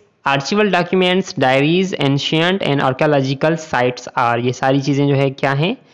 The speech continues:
आंसर, primary sources of history, ये, अ, प्राइमरी, अ, हिस्ट्री के प्राइमरी सोर्सेज हैं।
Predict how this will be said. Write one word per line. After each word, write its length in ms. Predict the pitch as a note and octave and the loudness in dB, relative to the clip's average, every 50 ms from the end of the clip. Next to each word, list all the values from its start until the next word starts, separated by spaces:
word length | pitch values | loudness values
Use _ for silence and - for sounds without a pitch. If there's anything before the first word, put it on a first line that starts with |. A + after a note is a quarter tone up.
| - - - - - _ _ _ C3 | -20 -20 -20 -20 -20 _ _ _ -4
आंसर, 460 | C3 C3 C3 C3 - F3 G#3+ A3 - - - | -2 -2 -2 0 0 -2 -2 -2 -4 -4 -2
primary 380 | C#3+ C3+ C#3 D3 E3 F3+ F#3 - | -2 0 0 0 0 0 -2 -2
sources 320 | D3+ C#3+ C#3 - C#3 C3 | -2 -2 -2 -2 -2 0
of 120 | C#3+ F#3 - | 0 -2 -4
history, 380 | - - C3+ B2 - - - | -6 -8 -10 -10 -8 -6 -6
ये, 360 | C3 B2 B2 B2 C#3 E3+ A3 | -4 -2 -2 0 0 -2 -2
अ, 80 | - - - | -4 -6 -4
प्राइमरी, 600 | D#3 C3+ C3 B2+ - - C#3+ C#3 C#3+ D3+ F3 G#3 G#3+ - - - - _ _ _ - | -2 -2 -2 -2 -2 -2 -2 0 0 -2 -2 -4 -6 -10 -16 -20 -20 _ _ _ -4
अ, 60 | B2+ | -2
हिस्ट्री 320 | A#2+ C#3 C#3 - - E3+ | -2 -2 -2 -2 -4 -2
के 100 | D#3 D3+ | -2 -2
प्राइमरी 360 | C#3+ - D3 C#3+ C#3+ D3+ G3+ G#3+ | -2 -2 -2 0 0 0 -2 -4
सोर्सेज 420 | - - C#3 C3 - - B2 A2+ | -4 -4 -4 -4 -2 -2 -4 -4
हैं। 260 | A#2 A#2+ A#2+ B2+ D3+ | -4 -4 -6 -8 -10